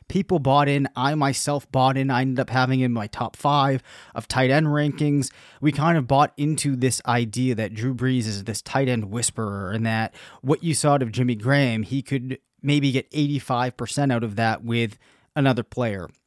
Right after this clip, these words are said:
We're in a very different situation on that team now. Jared Cook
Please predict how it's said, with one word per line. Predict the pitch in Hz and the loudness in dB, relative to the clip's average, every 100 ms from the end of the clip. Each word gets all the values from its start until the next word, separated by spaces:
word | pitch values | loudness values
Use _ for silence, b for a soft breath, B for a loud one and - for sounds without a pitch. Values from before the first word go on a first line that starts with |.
| _ _ | _ _
We're | 156 | -2
in | 196 | 2
a | 170 | 4
very | 139 143 | 4 4
different | 127 131 135 | 2 -2 -4
situation | 127 123 123 120 - 120 - | -6 -4 -2 -2 -2 -4 -4
on | 113 113 | -4 -2
that | 110 101 | -2 -4
team | - 160 | -2 0
now. | 143 143 135 131 b b b - | 2 2 2 0 b b b -8
Jared | 113 135 147 151 | 2 4 4 2
Cook | - 160 - | 0 0 0